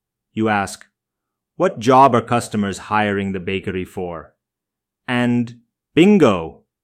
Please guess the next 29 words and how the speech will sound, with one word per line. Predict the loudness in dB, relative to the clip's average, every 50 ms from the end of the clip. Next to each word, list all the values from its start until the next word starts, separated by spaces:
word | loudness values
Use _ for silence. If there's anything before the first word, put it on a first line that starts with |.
| _ _ _ _ _ _ _ _
It's | -10 -8 -6 -4
not | 0 0 0 0 0
just | -2 -4 -2 -2
about | -4 -2 -2 -2 -4 -6 -8
cakes. | -8 -8 -8 -8 -10 -14 -20 -20 -20 _ _ _ _ _ _ _ _ _ _
It's | -8 -8 -4 -2
about | -2 0 2 2 0 0 -2
celebrating | -4 0 2 4 4 4 4 4 4 4 4 4 2 0 -2
special | -4 -6 -4 -4 -4 -2 -2 -2 0
moments. | 0 0 -2 -4 -6 -8 -10 -14 -16 -18 -20 -20 _ _ _ _ _ _ _ _ _ _ _ _ -4
Now, | -2 0 0 0 0 -2 -4 -6
your | -2 -2 -2 -2 0
ad | 2 2 4 4 4 4
isn't | 4 4 2 0
just | 0 -2 -4 -4 -4
about | -2 -2 -4 -4 -6
the | -10
cake. | -8 -6 -6 -6 -6 -8 -14 _ _ _ _ _ _ _
It's | -10 -8 -6 -6
about | -2 0 2 2 2 0 -2
the | -4 -6
sheer | -4 -6 -2 2 2 4 4 2
joy | 0 -2 -4 -2 2 4 6 6 4 4 2
it | 0 -2 -6 -4
brings | -2 0 0 0 -2 -2 -2
to | -4 -4
those | -2 -2 -4 -6 -6
special | -8 -8 -8 -8 -6 -6 -8
moments. | -8 -8 -8 -8 -10 -12 -14 -18 -20 -20 -20